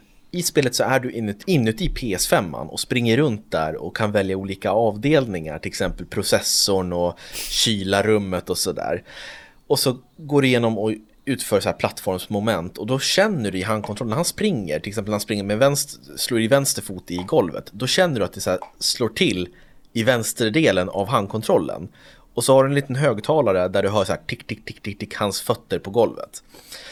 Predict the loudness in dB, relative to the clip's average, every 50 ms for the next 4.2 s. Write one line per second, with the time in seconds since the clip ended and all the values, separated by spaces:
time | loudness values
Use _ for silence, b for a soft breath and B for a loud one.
0 | B B B B B B B B _ -4 -2 2 2 2 2 2 -2 -4 -4 _
1 | _ -2 -2 0 -4 -4 -2 -2 -2 0 0 0 -2 -2 -2 -6 -8 -8 -8 -8
2 | -8 -10 -10 -14 -12 -12 -10 -10 -10 -12 -12 -12 -4 -2 0 0 0 0 -2 -4
3 | -8 -6 -6 -6 -2 -2 -4 -4 -2 -2 -2 -2 -2 -4 -4 -6 -6 -6 -6 -6
4 | -6 -6 -6 -8